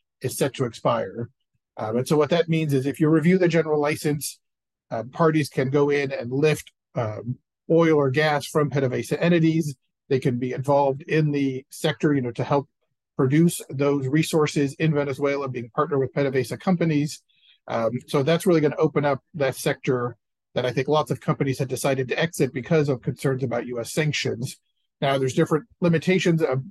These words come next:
on some of these aspects of the general license that, uh, companies may need to think about, but at a high level, there is this authorization that's in place.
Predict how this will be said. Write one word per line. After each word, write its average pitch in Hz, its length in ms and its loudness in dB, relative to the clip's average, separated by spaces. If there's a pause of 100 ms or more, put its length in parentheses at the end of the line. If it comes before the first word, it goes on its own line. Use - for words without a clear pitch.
(120)
on 143 200 0
some 143 240 -2
of 135 80 0
these 131 180 -2
aspects 143 460 -2
of 123 80 -4
the 131 80 -4
general 131 280 -2
license 131 440 -6
that, 117 240 -4 (500)
uh, 113 200 -6 (300)
companies 165 360 2
may 165 120 4
need 156 140 0
to 131 100 -2
think 220 220 0
about, 147 280 2
but 156 120 0
at 156 80 4
a 151 80 2
high 175 160 2
level, 151 320 4
there 135 160 0
is 151 200 2
this 127 380 -2 (400)
authorization 139 600 0
that's 123 180 -6
in 127 140 -6
place. 127 540 -2